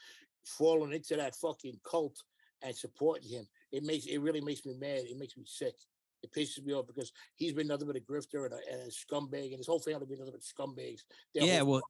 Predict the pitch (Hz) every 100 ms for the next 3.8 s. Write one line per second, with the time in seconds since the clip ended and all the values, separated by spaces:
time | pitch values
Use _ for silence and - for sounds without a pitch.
0 | _ - - - 175 151 143 156 131 160
1 | - 139 123 165 - 131 - 123 127 117
2 | - 127 160 123 104 107 107 107 107 107
3 | 269 262 294 - 302 285 226